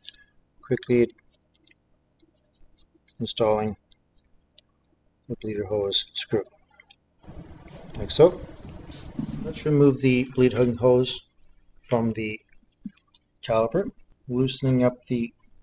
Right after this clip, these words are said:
compression part so that this turns,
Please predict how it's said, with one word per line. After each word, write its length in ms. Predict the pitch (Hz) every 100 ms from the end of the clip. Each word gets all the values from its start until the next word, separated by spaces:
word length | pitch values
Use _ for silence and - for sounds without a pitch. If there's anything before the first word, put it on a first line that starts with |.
| _ - - _ _ _ _ _ _ _ _
compression 480 | 135 - 120 - 120
part 320 | 131 131 131 - - _ _ -
so 180 | 120 113
that 100 | -
this 160 | 117 -
turns, 400 | 151 151 147